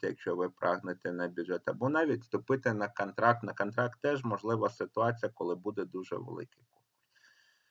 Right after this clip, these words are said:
Шановні випускники, якщо я вам трішки чимось допоміг, ставте лайк,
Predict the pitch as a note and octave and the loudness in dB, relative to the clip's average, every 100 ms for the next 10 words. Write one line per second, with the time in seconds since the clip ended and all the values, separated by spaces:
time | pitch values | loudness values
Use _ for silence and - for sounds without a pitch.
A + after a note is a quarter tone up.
0 | _ _ _ _ - B2+ C#3 D#3 C#3 B2 | _ _ _ _ -4 2 4 6 6 6
1 | A#2 G#2+ G#2+ A2 G#2+ - F#2+ - D#3 E3 | 4 0 -2 -2 -2 0 0 4 6 8
2 | D3 C#3 C#3 C3+ C3 _ _ A#2 A#2+ A#2 | 10 8 8 6 0 _ _ 4 4 2
3 | - G#2 G2+ - - - A2+ G#2+ G2+ G#2 | 0 0 0 -6 -6 2 4 4 2 2
4 | A2+ - B2 C#3+ F3 - - A2+ A#2 - | 0 4 4 4 0 0 6 6 6 0
5 | A#2 C#3 D3+ | 2 2 2